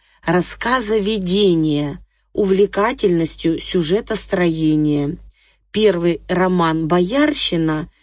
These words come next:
тысяча восемьсот сорок шестой год, опубликован в тысяча восемьсот пятьдесят восьмом,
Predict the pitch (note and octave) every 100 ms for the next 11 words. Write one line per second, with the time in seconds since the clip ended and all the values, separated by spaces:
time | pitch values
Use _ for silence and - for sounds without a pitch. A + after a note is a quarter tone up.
0 | _ - G#3+ - F3 - D#3+ E3 F3 G3
1 | F#3 - F3 - F#3 F3 - G#3 - D4+
2 | D#4+ G#3 F#3+ - - F3 D#3 F3+ F#3 F#3+
3 | G3 E3+ E3 E3 E3 D#3 D#3+ - D#3+ D#3+
4 | E3 F#3+ F3+ - E3 - E3+ E3 E3 E3
5 | D3+ F3 F#3 - F#3+ D#3+ D3+